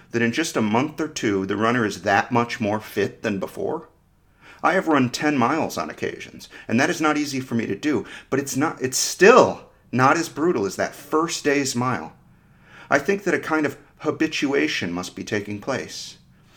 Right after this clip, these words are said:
I don't mean to say that you get used to the pain and gain a tolerance, that you learn to man up and deal with it. No, I mean to say that the experience you are having contains less phenomenological suffering.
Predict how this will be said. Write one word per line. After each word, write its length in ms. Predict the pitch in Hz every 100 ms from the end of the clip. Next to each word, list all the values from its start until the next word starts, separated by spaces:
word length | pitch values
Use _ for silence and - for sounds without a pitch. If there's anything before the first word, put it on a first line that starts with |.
| - -
I 100 | 165
don't 140 | 226
mean 120 | 214
to 60 | -
say 260 | - 180 156
that 100 | 110
you 100 | 113
get 180 | 156 113
used 440 | 107 147 - -
to 60 | 104
the 100 | 95
pain 360 | - 131 95
and 120 | 87
gain 180 | 95 95
a 60 | 90
tolerance, 680 | - 135 113 76 78 - -
that 100 | 104
you 120 | 104
learn 300 | 107 113 104
to 80 | 85
man 320 | 101 107 104
up 180 | 98 87
and 120 | 92
deal 200 | 113 123
with 120 | 95
it. 120 | - - - - -
No, 220 | 127 127
I 140 | 117 139
mean 140 | 175
to 60 | 151
say 320 | - 117 113 -
that 120 | 113 110
the 100 | 107
experience 800 | - - - 170 175 170 - - -
you 180 | 123
are 60 | 113
having 560 | - 160 160 104 85 90 - -
contains 640 | 123 107 - 156 165 170 160
less 400 | 127 98 87 -
phenomenological 840 | - 98 104 104 87 80 - -
suffering. 580 | 107 - 139 - - -